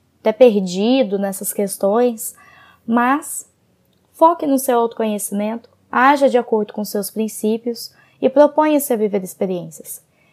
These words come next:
Permita que essa evolução constante naturalmente te mostre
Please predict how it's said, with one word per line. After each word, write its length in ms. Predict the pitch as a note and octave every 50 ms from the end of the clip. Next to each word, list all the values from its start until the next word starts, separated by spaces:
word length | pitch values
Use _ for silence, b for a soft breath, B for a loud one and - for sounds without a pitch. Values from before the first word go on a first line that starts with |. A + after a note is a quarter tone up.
| _ _
Permita 440 | A#3+ A#3 A3+ A#3+ B3+ C4 C4 D4 C#4+
que 300 | C#4+ - D4 B3+ - -
essa 360 | G#3+ B3 C#4 E4 E4 - E4
evolução 580 | D4+ C4 C4+ C4 B3 A#3+ A3+ - - A3 G#3+ G#3+
constante 880 | - - B3 C4+ C#4+ - - - A#3 A#3 B3+ C#4 - - - - _ _ -
naturalmente 800 | A#3+ B3 B3+ C#4+ C#4+ - D4 C#4+ C4+ C4 B3 B3 B3 - - -
te 160 | - - C#4+
mostre 600 | D4 C4+ A#3+ A3+ A#3 B3 - - C4+ B3+ C4+